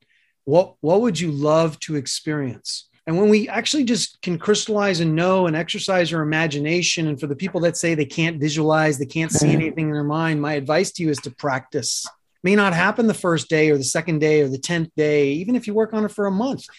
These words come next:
Speaker 1: keep doing it because it will be worthwhile. Your imagination is the most powerful thing that you
Speaker 2: Mm.
Speaker 1: possess. This is the mind that is connected to the infinite field of possibilities.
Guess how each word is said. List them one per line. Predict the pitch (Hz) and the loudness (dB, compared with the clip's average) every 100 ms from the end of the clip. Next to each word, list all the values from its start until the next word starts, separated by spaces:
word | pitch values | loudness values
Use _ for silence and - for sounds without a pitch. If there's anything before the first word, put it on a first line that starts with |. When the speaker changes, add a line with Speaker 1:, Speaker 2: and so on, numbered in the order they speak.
| - | -12
Speaker 1:
keep | - 208 202 143 | -2 0 0 0
doing | 180 190 160 | 0 2 2
it | 151 143 | 0 -4
because | 143 127 143 | -6 -4 -4
it | 143 | -2
will | 139 170 | 0 0
be | 165 160 | 0 -2
worthwhile. | 135 165 208 147 143 123 120 160 - _ - | 0 0 -2 -2 -2 -2 -4 -8 -14 _ -6
Your | 151 | -2
imagination | 143 151 170 175 180 165 165 156 - 151 | 0 2 2 0 -2 0 0 0 -2 -2
is | 139 123 | -2 -2
the | |
most | 135 139 147 127 - | -2 0 -2 -4 -8
powerful | - 151 165 180 190 175 180 165 | -12 -6 -4 -2 -2 -6 -8 -8
thing | - 151 135 117 113 _ _ _ | -6 -6 -4 -6 -10 _ _ _
that | 143 120 131 | -8 -6 2
you | |
Speaker 2:
Mm. | 165 160 - | 4 4 0
Speaker 1:
possess. | - 117 - - - _ - | -12 -8 -6 -6 -8 _ -6
This | 147 175 | -4 -4
is | 165 | -4
the | 151 | -2
mind | 147 160 180 202 196 | 0 0 2 2 2
that | 170 | 0
is | 147 123 | -2 -4
connected | 151 156 180 - 180 | -2 0 -2 -6 -10
to | 165 | -6
the | 156 160 | -4 -2
infinite | 180 165 180 165 | -2 -4 -6 -6
field | - 165 156 | -4 -2 -2
of | 143 - | -4 -2
possibilities. | 139 131 127 143 160 170 190 190 185 | -2 -2 -4 -2 -2 -2 -4 -4 -4